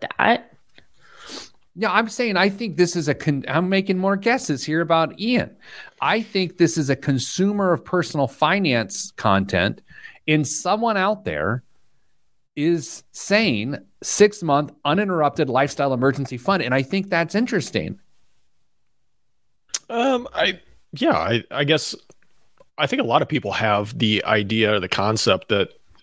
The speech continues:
Speaker 3: an emergency fund could be used, or, you know, when they're building an emergency fund, it has to be replacing income dollars and not certain expense dollars. So I, I would guess that a number of folks wander into the concept and, and starting an emergency fund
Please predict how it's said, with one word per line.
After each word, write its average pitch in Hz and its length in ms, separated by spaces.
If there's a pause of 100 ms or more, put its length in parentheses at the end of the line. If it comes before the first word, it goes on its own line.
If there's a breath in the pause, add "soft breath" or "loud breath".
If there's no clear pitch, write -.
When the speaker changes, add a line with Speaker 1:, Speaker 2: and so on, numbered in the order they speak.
Speaker 3:
an 104 180
emergency 120 440
fund 110 280
could 131 180
be 117 120
used, 104 400
or, 110 260
you 113 80
know, 110 60
when 120 160
they're 110 80
building 120 340
an 104 60
emergency 101 420
fund, 117 180
it - 60
has 135 260
to - 80
be 113 360
replacing 110 560 (120)
income 117 480
dollars 92 320
and 101 60
not 107 160
certain 95 240
expense - 600
dollars. 85 440
So 113 240 (540 loud breath)
I, 110 200
I 131 140
would 127 220
guess 117 300
that 110 120
a 98 40
number 113 420
of 85 80
folks 104 400 (1000 soft breath)
wander 113 580
into 101 1000
the 110 140
concept 110 720
and, 98 320
and 104 160
starting 117 320
an 98 80
emergency 104 520
fund 110 300